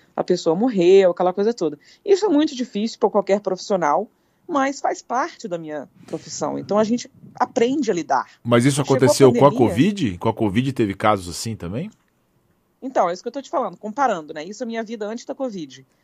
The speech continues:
Speaker 1: Após a covid, eu passei a lidar com cinco mortes diárias. De eu ir pra casa da pessoa e a pessoa ou já estar em óbito, né? Eu tenho que tentar fazer aquela ressuscitação,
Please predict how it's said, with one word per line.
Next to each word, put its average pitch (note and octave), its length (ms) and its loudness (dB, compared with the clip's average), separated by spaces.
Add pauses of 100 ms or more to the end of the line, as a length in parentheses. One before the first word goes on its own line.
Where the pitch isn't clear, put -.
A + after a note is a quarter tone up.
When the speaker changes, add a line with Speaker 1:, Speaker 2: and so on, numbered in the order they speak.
(160)
Speaker 1:
Após C#4+ 480 2
a D4 40 -8
covid, F#3 640 -12 (360)
eu F#3+ 140 -2
passei G3+ 340 -2
a G3+ 40 0
lidar G3 420 2
com G#3 200 -14
cinco C4 540 -12
mortes A3 440 -6
diárias. G#3 1040 -2 (400)
De G3+ 100 -6
eu G3+ 120 -4
ir B3+ 80 -8
pra B3 140 -4
casa G#3+ 320 -2
da F#3 100 -10
pessoa F#3 640 -2 (360)
e F#3 120 -2
a F#3+ 60 6
pessoa G#3 560 -4
ou C4+ 200 0
já B3 140 -2
estar G#3 300 -2
em F3+ 100 -8
óbito, G3+ 420 -2
né? F#3 180 -4
Eu F#3 80 -4
tenho F3 200 -8
que - 60 -20
tentar F3+ 360 0
fazer F3 240 0
aquela E3 200 0
ressuscitação, F#3+ 960 0